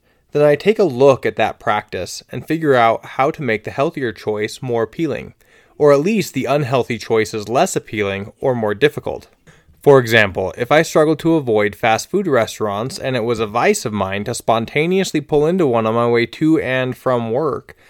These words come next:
because my primary route passed a dozen of them, I'd take a look at that practice and see what I could do to tweak it.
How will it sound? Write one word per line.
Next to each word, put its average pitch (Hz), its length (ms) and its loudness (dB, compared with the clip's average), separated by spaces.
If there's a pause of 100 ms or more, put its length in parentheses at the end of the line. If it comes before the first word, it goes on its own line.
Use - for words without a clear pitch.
(220)
because 139 300 -2
my 131 100 2
primary 123 520 2
route 113 320 2
passed 185 420 -4
a 127 40 -4
dozen 104 360 -2
of 92 120 -10
them, 95 300 -8 (600)
I'd 147 160 0
take 233 160 2
a 175 80 4
look 147 320 2
at 123 80 0
that 117 240 2
practice - 720 -2
and 147 160 -6
see 185 140 2
what 180 160 6
I 127 100 8
could 123 160 -4
do 110 140 -4
to 107 80 -8
tweak - 280 -4
it. - 220 -10